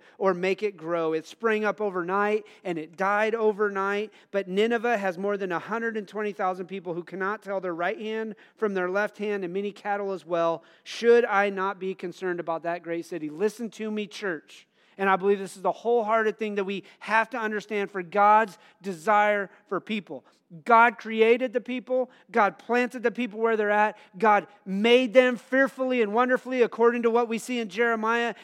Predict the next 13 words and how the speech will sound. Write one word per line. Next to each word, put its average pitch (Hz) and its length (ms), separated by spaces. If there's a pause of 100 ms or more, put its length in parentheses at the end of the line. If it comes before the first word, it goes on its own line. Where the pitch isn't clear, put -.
(100)
God 208 260
loves 233 380
the 254 100
people. 247 380
God 220 240
provided 214 480
a 190 40
way 220 220
for 254 160
the 247 80
people 240 320
to 233 120
have 214 220